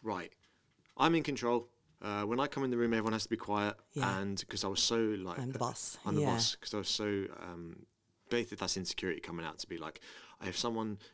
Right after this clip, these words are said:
Speaker 1: is talking and I'm talking, I, I'm like, I, I, f-, I'm, I feel like they're not respecting me.
Speaker 2: Yeah.
Speaker 1: And they're, and, and then, so when it came to inversions or, and maybe a peak pose in a class, I would have it be like, "Right, we,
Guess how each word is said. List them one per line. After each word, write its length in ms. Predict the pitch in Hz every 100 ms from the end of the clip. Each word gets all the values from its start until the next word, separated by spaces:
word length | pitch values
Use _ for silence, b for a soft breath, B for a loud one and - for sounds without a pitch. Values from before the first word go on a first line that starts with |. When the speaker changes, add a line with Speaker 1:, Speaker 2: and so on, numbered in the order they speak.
| -
Speaker 1:
is 160 | 92
talking 480 | - 104 92 95 92
and 100 | 92
I'm 120 | 95
talking, 420 | 92 95 90 90 87
I, 160 | 87 -
I'm 320 | 87 87 87 _ _
like, 180 | 92 85 -
I, 260 | 80 85 82
I, 60 | 85
f-, 200 | - - -
I'm, 260 | 85 82 80 - B B B B
I 60 | 90
feel 200 | - 110
like 120 | 95
they're 100 | 98
not 140 | 92 98
respecting 560 | - - 101 - 95
me. 240 | 82 76 - _
Speaker 2:
Yeah. 220 | - 151 139
Speaker 1:
And 80 | 101
they're, 120 | 101
and, 200 | 110 107 B B -
and 160 | 117
then, 300 | 135 135 131 -
so 280 | - 123 117
when 140 | 120
it 80 | -
came 180 | 127 117
to 100 | 107
inversions 760 | 107 113 113 104 98 92 90 -
or, 300 | 90 90 87 _ _ _ _ _ _ _ _ -
and 100 | -
maybe 220 | 95 87
a 20 | 92
peak 280 | - 104 -
pose 280 | 98 98
in 60 | 92
a 60 | 90
class, 480 | 104 95 87 - - B B
I 120 | 101
would 120 | 98 98
have 200 | 104 98
it 120 | 92
be 80 | 90
like, 160 | 92
"Right, 200 | 98 92 -
we, 100 | 101